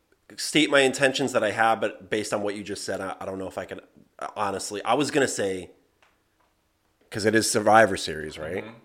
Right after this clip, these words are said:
Speaker 1: I was gonna say Kevin Nash.
Speaker 2: Hmm.
Speaker 1: S-, a bit of a War Games killer with
Speaker 2: Yeah.
Speaker 1: the time in the N W L.
Speaker 2: Yeah.
Speaker 1: But I don't know if I can fairly say Kevin Nash anymore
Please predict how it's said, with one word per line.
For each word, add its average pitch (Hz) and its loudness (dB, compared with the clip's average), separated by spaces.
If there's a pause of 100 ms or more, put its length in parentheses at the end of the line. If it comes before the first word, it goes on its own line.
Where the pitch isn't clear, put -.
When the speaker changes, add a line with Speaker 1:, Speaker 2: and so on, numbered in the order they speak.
(600)
Speaker 1:
I 104 0
was 117 -2
gonna 98 -6
say 82 -10 (840)
Kevin 101 0
Nash. - -12 (1000)
Speaker 2:
Hmm. 202 -14 (1600)
Speaker 1:
S-, - -4 (100)
a 143 10
bit 175 12
of 175 12
a 165 12
War 165 8
Games 151 4
killer 139 -2 (1500)
with 113 0
Speaker 2:
Yeah. 262 0
Speaker 1:
the - 0
time 117 4
in 107 4
the 110 4
N 104 0
W 101 4
L. 104 4
Speaker 2:
Yeah. - 4
Speaker 1:
But 107 0
I 143 10
don't 180 8
know 165 10
if 160 6
I 147 12
can 135 2
fairly 120 4
say 104 0
Kevin 98 0
Nash 92 -2
anymore 104 2